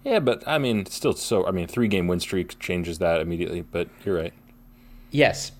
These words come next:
Speaker 2: but again, we also have to, everything we, everything with records this year has to be taken in context of it being a seventy-two game season and potentially shorter, depending on what happens.
Speaker 1: Mm-hmm.
Speaker 2: Like, the one thing that has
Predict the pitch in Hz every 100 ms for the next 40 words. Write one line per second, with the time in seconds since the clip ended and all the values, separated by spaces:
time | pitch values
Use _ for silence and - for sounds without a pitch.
0 | - 113 127 123 90 - - - - -
1 | - 120 170 185 156 135 151 - 135 170
2 | 180 180 160 139 113 - 139 180 185 165
3 | 123 104 120 - 120 135 127 143 120 123
4 | 117 120 120 113 101 113 117 110 101 -
5 | 107 98 - 110 104 98 98 - - _
6 | _ - _ _ - - 131 139 151 160
7 | 160 160 165 170 175 185 185 185 _ -
8 | 113 107 107 139 143 147 - 160 135 101
9 | 98 - - _ _ _ _ _ 120 120
10 | 120 110 107 113 113 - - - - _
11 | - 90 82 - _ 120 123 - - _
12 | _ _ _ _ _ _ _ _ _ -
13 | 135 127 190 247 - 131 117 113 113 107
14 | 113 110 107 107